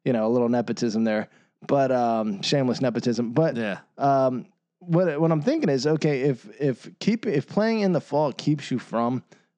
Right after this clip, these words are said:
Speaker 1: playing, uh, in the spring,
Speaker 2: Which is the case. It is.
Speaker 1: Yeah.
Speaker 2: Yeah.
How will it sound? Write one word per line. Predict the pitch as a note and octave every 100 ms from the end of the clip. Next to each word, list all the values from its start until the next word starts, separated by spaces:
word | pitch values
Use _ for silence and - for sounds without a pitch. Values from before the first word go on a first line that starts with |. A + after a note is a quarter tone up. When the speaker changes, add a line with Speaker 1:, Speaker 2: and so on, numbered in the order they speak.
| -
Speaker 1:
playing, | A#2+ A#2+ B2 B2+ A2
uh, | - A2+ G#2+ G2 F#2 F2+ F#2 - _ _ _ _ _ _ -
in | C#3
the | A2+
spring, | - C3+ D3
Speaker 2:
Which | F3+ F#3+
is | G#3+
the | E3+
case. | G3 F#3 - -
It | D3
is. | E3+ E2+ E3
Speaker 1:
Yeah. | F3 -
Speaker 2:
Yeah. | E3 G#2